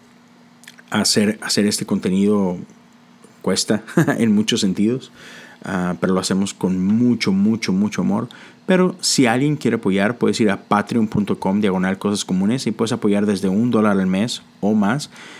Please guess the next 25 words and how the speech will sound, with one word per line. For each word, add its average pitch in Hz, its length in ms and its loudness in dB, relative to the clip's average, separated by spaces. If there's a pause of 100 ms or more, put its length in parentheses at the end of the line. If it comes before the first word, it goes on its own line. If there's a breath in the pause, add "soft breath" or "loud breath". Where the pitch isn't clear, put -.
(260 loud breath)
Y 113 360 4
a 113 120 2
veces 113 260 -2
tengo 113 280 0
contenido 107 400 2
que 110 80 -2
es 101 100 -2
exclusivo 127 840 0 (180)
para, 117 420 2
para 104 300 0
Patreon. 135 540 0
A 104 100 -2
veces 104 280 0
simplemente 104 440 -2
son 104 220 -2 (260 loud breath)
adelantos 104 640 0
de 110 40 2
episodios 104 480 0
que 101 120 -2
puedes 104 260 -2
empezar 95 380 -2
a - 20 0
disfrutar. 104 480 -2
Por 98 120 -2
ejemplo, 107 340 -2